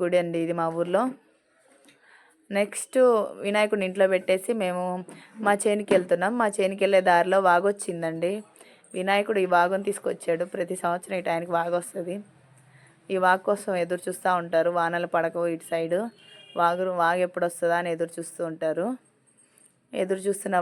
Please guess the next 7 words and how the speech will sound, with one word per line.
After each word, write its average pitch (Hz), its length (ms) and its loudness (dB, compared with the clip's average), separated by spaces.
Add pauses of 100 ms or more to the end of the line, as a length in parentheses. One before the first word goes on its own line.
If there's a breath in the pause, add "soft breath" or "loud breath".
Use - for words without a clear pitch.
వాగు 170 260 4
వచ్చిందని 170 600 -4
మీతో 175 180 -4 (100)
షేర్ 160 260 -2
చేసుకుంటున్నా. 165 580 -6 (560 loud breath)
నెక్స్ట్ 185 240 -6 (100)
మా 190 60 4